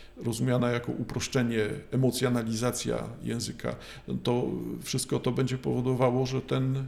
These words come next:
te dwadzieścia procent będzie zwięźlejsze, na innych zasadach się będzie rozgrywać. No to teraz te pozostałe części komunikacji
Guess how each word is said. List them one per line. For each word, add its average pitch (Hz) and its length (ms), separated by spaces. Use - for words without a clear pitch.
te 135 100
dwadzieścia 127 480
procent 131 440
będzie 131 520
zwięźlejsze, 143 1400
na 123 80
innych 143 380
zasadach 131 460
się - 120
będzie 113 260
rozgrywać. 113 580
No 120 100
to 120 140
teraz 120 340
te 123 100
pozostałe 127 760
części 123 680
komunikacji 131 1000